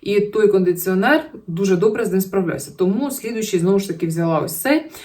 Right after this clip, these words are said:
Е, ну, тут він, як я вже говорила, добре він зволожував волосся, і гарно його можна було розчесати. Тому можете звернути увагу, бюджетний бренд і гарна в них якість.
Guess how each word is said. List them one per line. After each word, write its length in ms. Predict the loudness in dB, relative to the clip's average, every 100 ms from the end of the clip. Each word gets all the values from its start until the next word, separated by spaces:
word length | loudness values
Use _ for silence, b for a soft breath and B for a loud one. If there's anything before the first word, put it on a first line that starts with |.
| B B
Е, 200 | -2 0
ну, 180 | 6 4
тут 280 | 6 0 0
він, 320 | -2 2 4
як 200 | 2 2
я 80 | 0
вже 160 | 0 -2
говорила, 540 | -2 0 0 4 2
добре 420 | 6 6 6 2
він 120 | -4
зволожував 680 | -4 -2 -2 -2 -4 -4 -4
волосся, 440 | -4 -2 -4 -2 0
і 100 | 2
гарно 300 | 2 2 2
його 160 | 2
можна 280 | 2 0 -2
було 460 | 0 0 0 0 -2
розчесати. 800 | -6 -6 -6 -6 -4 -6 -8 -4
Тому 280 | -4 -2
можете 260 | -4 -4 -4
звернути 420 | -4 -2 0 0
увагу, 800 | 0 0 0 2 0 -4 -2 -2
бюджетний 500 | -2 0 0 -2 -2
бренд 340 | -2 0 0 -4 -10
і 80 | -6
гарна 480 | -2 -2 0 0 -2 -6
в 40 |
них 240 | -4 -4 -8 -12
якість. 680 | -4 -2 -2 -4 -6 -6